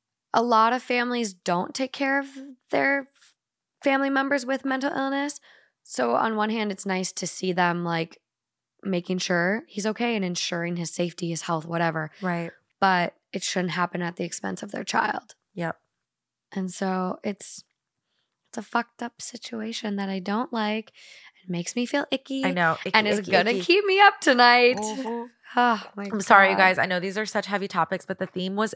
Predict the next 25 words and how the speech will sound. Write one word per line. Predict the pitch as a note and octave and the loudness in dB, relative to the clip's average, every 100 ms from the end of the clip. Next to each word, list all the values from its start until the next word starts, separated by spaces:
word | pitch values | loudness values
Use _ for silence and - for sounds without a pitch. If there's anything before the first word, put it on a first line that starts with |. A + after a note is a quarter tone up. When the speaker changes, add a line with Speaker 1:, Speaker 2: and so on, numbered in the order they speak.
| - | 2
Speaker 2:
ick. | A#3+ D#3+ - - - - - - | 4 4 2 -14 -16 -20 -10 -2
And | G#3 F3+ _ _ _ G#3 | 0 -2 _ _ _ -4
it's | - - | -4 0
icky, | A3+ A#3+ B3 | 0 2 0
it's | F#3 - | 0 -2
gross, | F#3 E3 G#3 G#3+ - | -8 2 4 4 0
it's | - | 0
Speaker 1:
It | G#3 | 8
was. | G3+ F3 E3+ | 8 8 4
Speaker 2:
uncomfortable, | F3+ G#3+ G#3 B3 A#3 A#3+ A#3 | 4 2 4 2 6 6 6
where | G#3+ - - - - - | 4 2 -4 -20 -6 0
I | |
didn't | A3+ F#3+ | 2 4
realize | G#3+ G#3+ | 4 4
we | G3+ | 0
were | F#3+ | -2
gonna | G3 | -2
be | F#3+ | -2
unpacking | F3 F3 F3 F3+ F#3+ | -2 2 2 2 0
a | |
lot | F3 F3 | 4 4
of | - - | 2 2
uncomfort-, | F3 F#3 G3 E3+ - G3 - | 2 2 -4 -4 -12 -14 0
uncomfortable | G3 F#3 F#3 G#3 G3 G3+ | 0 2 0 0 0 0
themes, | G3+ F3+ G3+ C4 - | -4 -6 -6 -10 -12